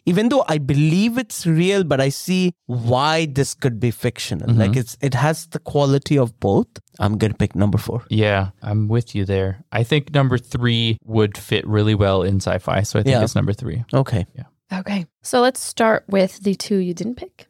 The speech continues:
Speaker 1: Mm-hmm.
Speaker 3: Icy world number one, the ice giant with diamond rain. That's Uranus.
Speaker 2: Oh.
Speaker 3: Actually, probably all ice giants have diamond rain.
Speaker 2: Wow.
Speaker 3: So it's not impressive at all. Neptune also would have worked, but I just
Speaker 1: Yeah,
Speaker 3: picked Uranus.
Speaker 1: Uranus.
Speaker 3: The Hoptoon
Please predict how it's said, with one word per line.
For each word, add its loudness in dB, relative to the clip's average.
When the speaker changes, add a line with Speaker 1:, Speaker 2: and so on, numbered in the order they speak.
Speaker 1:
Mm-hmm. 0
Speaker 3:
Icy -4
world 2
number 2
one, 2
the -10
ice -4
giant -2
with -18
diamond 2
rain. 2
That's -4
Uranus. -4
Speaker 2:
Oh. 0
Speaker 3:
Actually, 2
probably 2
all 4
ice 0
giants -6
have -4
diamond -8
rain. -8
Speaker 2:
Wow. -4
Speaker 3:
So 0
it's -2
not 2
impressive -6
at -4
all. -2
Neptune 2
also 2
would -2
have -6
worked, -4
but -4
I -12
just -12
Speaker 1:
Yeah, 2
Speaker 3:
picked -6
Uranus. -2
Speaker 1:
Uranus. -4
Speaker 3:
The 4
Hoptoon -2